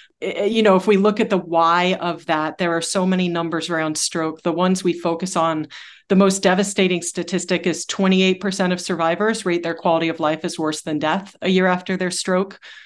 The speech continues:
Most people survive stroke, but the quality of life is, is a major struggle. And then for the economic logic behind it, payers are actually spending twenty-five billion dollars a year right now in the U S on post-acute care.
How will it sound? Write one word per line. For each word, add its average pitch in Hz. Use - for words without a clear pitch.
Most 220
people 202
survive 156
stroke, -
but 190
the 180
quality 180
of 175
life 160
is, -
is 170
a 170
major 165
struggle. 156
And 208
then 202
for 202
the 196
economic 196
logic 175
behind 170
it, 165
payers 226
are 190
actually 185
spending 180
twenty-five 190
billion 180
dollars 160
a 170
year 160
right 156
now 160
in 160
the 160
U 160
S 156
on 160
post-acute -
care. -